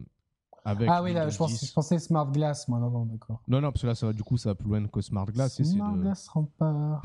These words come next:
Speaker 1: <laughs>
Speaker 2: Smart Glass serait pas. <laughs>
Speaker 1: Ça, là, ça va plus loin, bah, enfin, ça va plus loin, ça, ça reprend un peu le, le remote play de, de Sony, tu vois.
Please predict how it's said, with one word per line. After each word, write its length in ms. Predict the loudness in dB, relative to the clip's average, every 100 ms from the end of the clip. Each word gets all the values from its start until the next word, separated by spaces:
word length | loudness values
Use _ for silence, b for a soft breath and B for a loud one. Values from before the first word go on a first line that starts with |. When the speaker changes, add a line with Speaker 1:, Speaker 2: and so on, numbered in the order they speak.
| 0 0
Speaker 1:
<laughs> 260 | 0 -2
Speaker 2:
Smart 240 | -2 -2 -2
Glass 220 | -4 -6
serait 220 | -6 -6 -6 -6
pas. 140 | -6 -4 0
<laughs> 200 | 0 0
Speaker 1:
Ça, 200 | 0 0
là, 160 | 2 2
ça 160 | 2 0
va 100 | 0
plus 160 | 2
loin, 180 | 2 2
bah, 160 | 0 -2
enfin, 160 | -2 -2
ça 120 | -2
va 40 |
plus 140 | 0 2
loin, 180 | 2
ça, 220 | 2 2 0
ça 140 | 0
reprend 280 | -2 0 0
un 100 | 2
peu 160 | 2
le, 560 | 2 2 0 0 0 -2 -6 _ _ _ _ _
le 100 | 0
remote 300 | 2 2 0
play 240 | 0 0 2
de, 240 | 2 2
de 120 | 0
Sony, 320 | 0 2 2 0
tu 120 | 0
vois. 180 | 0